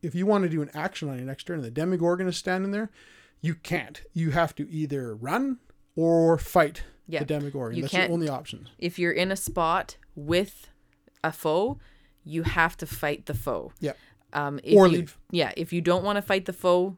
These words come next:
Speaker 2: you can leave. They're not locking you in that location.
Speaker 1: No, you can run.
Speaker 2: But you can't do that action.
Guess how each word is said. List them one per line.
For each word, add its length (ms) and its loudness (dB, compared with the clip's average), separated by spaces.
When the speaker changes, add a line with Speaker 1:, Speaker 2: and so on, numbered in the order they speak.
Speaker 2:
you 200 -6
can 280 0
leave. 220 0
They're 120 2
not 300 2
locking 420 -2
you 140 0
in 120 -2
that 200 -2
location. 580 -2
Speaker 1:
No, 80 -12
you 120 -4
can 180 -4
run. 340 -14
Speaker 2:
But 200 4
you 80 -4
can't 500 0
do 160 0
that 220 2
action. 420 -4